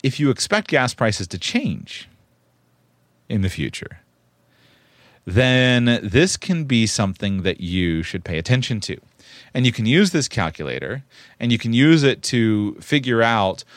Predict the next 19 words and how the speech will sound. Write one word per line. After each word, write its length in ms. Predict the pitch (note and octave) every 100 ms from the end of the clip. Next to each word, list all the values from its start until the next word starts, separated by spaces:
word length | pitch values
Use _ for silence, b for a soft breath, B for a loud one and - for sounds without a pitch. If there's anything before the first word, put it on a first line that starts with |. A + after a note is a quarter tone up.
| B B
what 220 | A2+ C#3+
would 200 | D#3 C#3+
be 440 | A#2+ A#2 A2+ A2 G2+
some 240 | G#2+ A#2 G2+
significant 1040 | A2 F#2 G#2+ A#2 B2 A2+ B2 G#2 - -
changes 480 | - C3 C3 C#3 G#2
that 120 | G2+
I 140 | F#2+ F#2+
can 260 | - F2+
make 340 | G#2+ A2 F#2 - B B B -
in 140 | A#2+
order 260 | A#2 A2+ A2
to 400 | - A#2 G#2 G2+
be 120 | F2
prepared 580 | F#2+ G2 B2 D3+ C#3+ A2+
for 140 | - G#2
changing 480 | - F#2+ E2+ F2
gas 320 | F2+ G#2+ A#2 -
prices. 600 | D#2+ A#1+ - - -